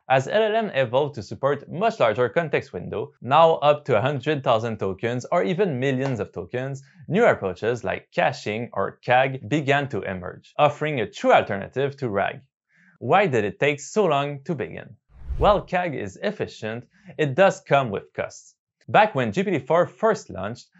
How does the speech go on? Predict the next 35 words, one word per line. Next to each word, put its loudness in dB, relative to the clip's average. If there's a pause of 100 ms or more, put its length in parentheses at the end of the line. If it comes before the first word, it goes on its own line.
(180)
using 0
these -6
large 0
context -4
models -4
was 0
up -2
to -8
twenty -4
times -4
more 0
expensive -4
compared -2
to -12
today's -4
models, -8 (200)
or 4
even -4
hundreds -2
of -2
times -4
more 0
expensive -6
with -6
the -2
current -4
mini -4
models -4 (280)
like 2
G -6
P -4
T -2
four 0
o 0
Mini. -8